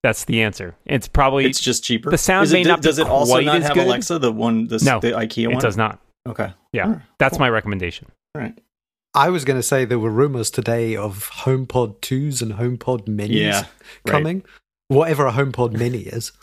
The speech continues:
Speaker 1: It's a HomePod that lives inside the HomePod.
Speaker 2: It's smaller, but it's also more expensive.
Speaker 1: <laughs>
Speaker 3: I think it's smaller and has even less, uh, uh, co-, connectivity, I would say.
Speaker 2: <laughs> And the battery life is terrible.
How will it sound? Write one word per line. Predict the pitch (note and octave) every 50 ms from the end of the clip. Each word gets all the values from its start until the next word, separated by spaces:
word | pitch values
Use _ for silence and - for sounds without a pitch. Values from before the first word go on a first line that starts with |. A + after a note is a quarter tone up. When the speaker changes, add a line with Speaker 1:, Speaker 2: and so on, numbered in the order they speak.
| _ _ _ _ -
Speaker 1:
It's | C3+ - -
a | A2
HomePod | A2 D#3 D3 - A#2 G2+
that | G#2+ A2+
lives | A2 G#2+ F#2+ F#2+
inside | F#2 F#2 E2+ - - G#2+ A#2 F3 E3 A2+
the | F2 D2
HomePod. | D2+ -
Speaker 2:
It's | C3 - -
smaller, | - - - D3+ D#3+ F3+ F3 C#3 A#2 A2
but | - C3+ A#2
it's | G#2+ -
also | C#3 C3 - - B2
more | A2 G#2+ G#2+ A2 G#2
expensive. | F#2+ - - - - G2 G#2 G#2 - G2 F#2 - - G#3+
Speaker 1:
<laughs> | F#3 - - - _ _ -
Speaker 3:
I | - C#3+ F#3
think | A3 - G3
it's | G3+ G3 - -
smaller | - - E3 D#3 E3 F#3 F#3+ F#3+ F3 D3+
and | C3+
has | B2+ C#3 D3+ C#3+ B2+ B2 -
even | - D3 D#3 D3+ C#3 C#3+ C3+ B2+
less, | A#2+ A#2 A#2 A#2+ B2+ C#3 B2+ - - - -
uh, | - - B2 A#2+ A2+ A2+ A2 A2+ G#2+ G#2+ - - - -
uh, | A#2+ A2+ A2 A2+ A#2+ - _
co-, | - - C#3
connectivity, | - - - - C3+ B2 A#2 - - - C3 B2 B2+ B2 - A#2 A2 A2
I | A2 A#2
would | A#2 A#2+ -
say. | - - - B2
Speaker 2:
<laughs> | C#3 - - - - D#3 - _ _ - - - - - - B3 A3+ A3+ -
And | - F3+
the | D#3 C3+
battery | A2+ C3+ C#3 C#3+ D3 D3 D3 C#3
life | C3 C3 C3 B2 C3
is | B2 B2
terrible. | - - B2 A2+ G#2+ F#2+ F#2 - C3+ -